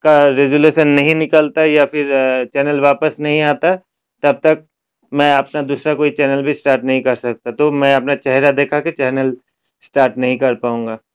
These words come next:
तो फेस कैम नहीं होगा आइंदा से, लेकिन मेरा वॉइस पहचान के रखिए, आवाज़ ही पहचान है। एक गाना भी मैंने स्टार मेकर पे गाया हुआ है, मेरी आवाज़ ही पहचान है, बहुत पहले गाया हुआ था, तो आज उसको आपको स्टार मेकर में जाकर ढूंढनी पड़ेगी।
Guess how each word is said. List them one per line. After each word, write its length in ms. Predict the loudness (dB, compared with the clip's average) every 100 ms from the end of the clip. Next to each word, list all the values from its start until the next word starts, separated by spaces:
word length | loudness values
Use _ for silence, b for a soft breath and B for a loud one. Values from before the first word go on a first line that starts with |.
| _ -12
तो 80 | -6
फेस 260 | -4 -4
कैम 180 | -2 -2
नहीं 240 | 0 2
होगा 360 | 2 2 2 2
आइंदा 340 | 2 2 2
से, 260 | 2 -2 -8 _ _ _ _ _ _ -2
लेकिन 260 | 0 0
मेरा 240 | 2 2 2
वॉइस 340 | 2 0 0
पहचान 440 | 0 -2 0 -2 0
के 100 | 2
रखिए, 300 | 0 2 2
आवाज़ 420 | 2 2 0 -2
ही 60 |
पहचान 520 | -4 -2 -2 -2 -4 -4
है। 200 | -8 -12 _ _ _ _ _ _ _ _
एक 100 | -4
गाना 260 | 0 2 2
भी 140 | 0
मैंने 260 | 0 0 -2
स्टार 240 | -2 -2
मेकर 300 | 0 0 0
पे 120 | 0 -2
गाया 260 | 2 4
हुआ 240 | 2 2 0
है, 140 | 0
मेरी 280 | -2 0 2
आवाज़ 420 | 2 2 0 -2
ही 60 | -6
पहचान 400 | -4 -4 -2 -4
है, 60 |
बहुत 320 | 2 2 2 0
पहले 320 | -2 0 -2
गाया 240 | 0 0
हुआ 220 | 0 0 -2
था, 200 | -4 -8 _ _ _ _ _
तो 60 | 2
आज 180 | 2 0
उसको 280 | -12 -8 0
आपको 400 | 0 0 _ -6
स्टार 240 | -4 -6
मेकर 260 | -4 -4 -4
में 140 | -2
जाकर 200 | -2 -2
ढूंढनी 340 | -4 -2 0 0
पड़ेगी। 420 | 0 0 0 -4